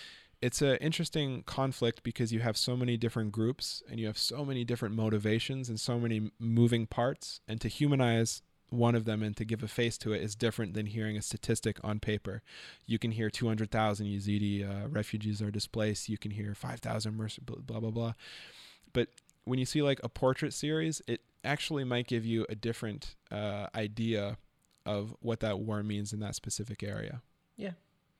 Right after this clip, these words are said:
Speaker 2: No, I totally, I'm, I'm, you show me a few p-, photos and they're, they're great. And I'm really looking forward to the, um,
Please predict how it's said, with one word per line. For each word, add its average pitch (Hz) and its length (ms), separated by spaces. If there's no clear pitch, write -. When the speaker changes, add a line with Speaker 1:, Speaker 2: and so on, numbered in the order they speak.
Speaker 2:
No, 202 80
I 202 80
totally, 180 320
I'm, 196 340
I'm, 180 420
you 185 140
show 214 160
me 196 100
a 185 60
few 208 200
p-, - 200
photos 156 380
and 156 120
they're, 156 340
they're 165 160
great. 160 280
And 170 80
I'm 156 220
really 165 180
looking 160 220
forward 156 320
to 165 120
the, 160 220
um, 151 280